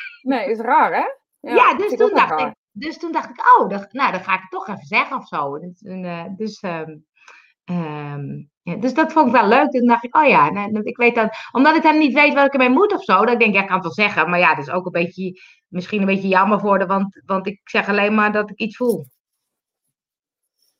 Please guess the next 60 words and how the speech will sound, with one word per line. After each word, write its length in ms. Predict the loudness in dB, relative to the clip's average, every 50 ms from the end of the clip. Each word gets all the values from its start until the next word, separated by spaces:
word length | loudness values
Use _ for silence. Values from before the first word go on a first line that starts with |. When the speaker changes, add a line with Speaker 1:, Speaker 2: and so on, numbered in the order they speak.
| _ _ _ _ _ _ -20 -20 -20 _ _ _ _ _ _ _ _ _ _ _ _ _ _ _ _
Speaker 1:
Vind 160 | -8 -6 -6
je 60 | -4 -2
dat, 60 | 0 0
ja, 220 | 2 2 2 0 -2
ik 140 | -6 -6
zie 120 | -2 2 2
dat 140 | 2 2 0
jammere 460 | 0 2 2 4 4 4 2 2 0 -2
stuk 260 | 0 -2 -2 0 0
daar 140 | 0 0 0
niet, 180 | -2 -6 -4
maar 220 | 2 4 4 6 6
Speaker 2:
Nee, 180 | 6 4 4
Speaker 1:
en 280 | 4 2 2 0 0 -2 -2
Speaker 2:
het 80 | 0 4
Speaker 1:
zij 140 | 4 6 6
Speaker 2:
is 40 | 6
Speaker 1:
ook 60 | 6
Speaker 2:
meer 80 | 6
Speaker 1:
waarschijnlijk 440 | 4 4 4 4 2 2 2 2 0
niet. 180 | 0 0 0 0
Ik 80 | 2
denk 160 | 2 2 2 0
als 100 | 0 4
ze 140 | 2 2
per 140 | 4 4 4
ongeluk 280 | 4 4 4 2 0 2
kijkt, 220 | 2 2 2 2
dat 100 | -2 -6
ze 80 | -4 0
denkt, 200 | 0 0 0 0 -2
"Nou, 220 | 2 2 2 2
wat 100 | 2 2
hartstikke 340 | 0 0 -2 -2 -6 -4 0
mooi!" 460 | 4 6 6 8 6 4 2 -2 -8 _ _ _ _ _
Speaker 2:
Ja, 200 | -4 0 2 2 4
nee, 220 | 4 4 4 4
ze 80 | 2 2
moest 160 | 0 2 2
werken. 360 | 2 2 2 2 2 0 0
Ik 100 | 0 0
zei, 140 | 0 0 0
"Ik 60 | 0
ga 80 | 0 0
het 100 | 2 4
morgen 220 | 4 4 4 4
Speaker 1:
Ja. 60 | 2
Speaker 2:
erover 220 | 0 0 0 0 -2
hebben." 220 | -2 -2 -2 -6 -14 -14 -10
"Ja, 120 | -8 -8
ik 100 | -8 -6
moet 140 | -8 -8 -6
werken," 280 | -6 -8 -8 -10 -12 -14
zei 200 | -12 -12 -12 -12
ze, 120 | -12 -12
maar, 280 | -12 -10 -8 -6 -6 -6
Speaker 1:
Ja. 300 | -6 -6 -6 -8 -10 -14 -20 _ _ _ _ _
Speaker 2:
eh, 100 | 2 2 2 2 0 -6 -6 -6 -8 -8 -10 -12 -16 -20 _ _
<laughs> 160 | 2 4 4 4
ja. 280 | 4 2 -2 -6 -16